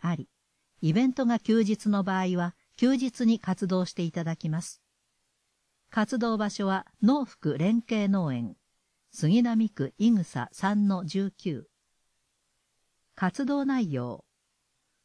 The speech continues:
指導を受けた上での農園内の農作業。福祉施設などの団体利用者の農業体験補助。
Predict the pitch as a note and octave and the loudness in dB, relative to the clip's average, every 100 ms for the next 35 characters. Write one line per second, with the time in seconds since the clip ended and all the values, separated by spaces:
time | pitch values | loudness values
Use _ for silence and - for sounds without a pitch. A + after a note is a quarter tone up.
0 | _ - G#3+ C4+ D4+ D4+ C#4 G3 - D3+ | _ -2 0 2 0 -2 -4 -4 -2 -2
1 | F3 F#3 D#3+ C#3 C#3 E3+ G#3+ C4 B3 F#3+ | 0 0 0 0 0 2 4 4 2 2
2 | C#3+ C3+ C3+ D#3+ F#3 - F3 C#3+ B2 G2+ | 0 0 0 0 0 0 -2 -2 -4 -8
3 | _ _ _ _ _ _ _ _ _ _ | _ _ _ _ _ _ _ _ _ _
4 | - D4 C#4+ D4+ - D4+ C#4 F3+ E3+ D#3 | -4 -2 0 -2 -2 -4 -4 0 0 2
5 | C#3 C#3 D3 A3+ A#3+ A#3+ A3+ A3+ A3+ G3 | 0 0 2 0 0 -2 0 0 0 0
6 | - C3 C3+ - E3+ A#3+ A#3+ A#3 - G#3 | -2 -2 -2 2 2 4 4 2 -2 -6
7 | F#3 C3 B2+ C3 - - E3+ - | -4 -2 -2 -2 -4 -2 -2 -4